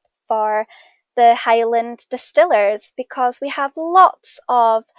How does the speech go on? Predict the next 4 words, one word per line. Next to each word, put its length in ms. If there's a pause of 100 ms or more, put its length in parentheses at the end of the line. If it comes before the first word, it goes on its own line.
(380)
lovely 640
Highland 680
distilleries, 880 (680)
and 540